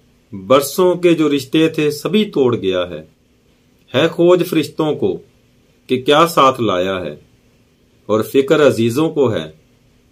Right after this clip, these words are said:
कि क्या छोड़ गया है। सारी जिंदगी नाक पर मक्खी ना बैठने देने वाला मर्द जब बाप बनता है, तो कपड़ों पर लगा हुआ पेबंद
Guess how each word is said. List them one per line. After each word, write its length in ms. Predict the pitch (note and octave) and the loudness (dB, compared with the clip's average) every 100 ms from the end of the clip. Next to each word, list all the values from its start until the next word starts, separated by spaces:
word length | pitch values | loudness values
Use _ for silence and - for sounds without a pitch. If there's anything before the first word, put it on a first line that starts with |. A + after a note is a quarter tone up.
| - | -8
कि 100 | A#2 | -4
क्या 300 | A#2+ A#2+ C3+ | 0 0 0
छोड़ 320 | - A2 B2 | 0 0 0
गया 300 | B2 A2 F#2+ | 2 0 0
है। 300 | F#2 D#2+ - _ _ _ _ _ _ _ - _ _ _ | -6 -14 -16 _ _ _ _ _ _ _ -20 _ _ _
सारी 460 | - - C#3 D#3 G3 | -14 2 4 6 4
जिंदगी 500 | E3+ F3 E3 F3 F#3 | 4 2 2 4 4
नाक 420 | E3 C#3 C#3+ C#3+ E3 | 4 4 2 2 0
पर 140 | D3+ | 0
मक्खी 640 | C3+ B2+ B2 - D#3 D#3 | 0 -2 -2 -2 0 0
ना 340 | C#3 A#2+ A#2+ D#3+ | 0 2 2 2
बैठने 540 | D3+ C#3 C3+ C#3+ C#3+ | 2 0 0 0 2
देने 320 | A#2+ A#2+ B2 | 4 2 2
वाला 380 | B2 G#2 A#2+ B2 | 0 0 2 2
मर्द 380 | G2+ B2 B2+ A2+ - _ _ _ _ _ _ - | 2 0 -2 -6 -20 _ _ _ _ _ _ -4
जब 240 | A#2 G2 | -4 -2
बाप 260 | F#2+ G2 G#2+ | -2 -2 -2
बनता 360 | G2+ F2+ C3 | -6 -2 0
है, 300 | B2 G#2 F#2 _ _ _ _ _ _ _ _ _ _ _ - | 0 -2 -8 _ _ _ _ _ _ _ _ _ _ _ -4
तो 100 | C3 | -2
कपड़ों 460 | C#3+ - D#3+ D#3+ | 0 0 0 0
पर 180 | D#3 C#3+ | 2 2
लगा 300 | B2 A#2 C#3+ | 2 0 0
हुआ 280 | C#3 C#3+ C#3+ | 2 2 2
पेबंद 540 | C#3 B2 A#2+ C#3+ C#3 | 2 2 2 0 -2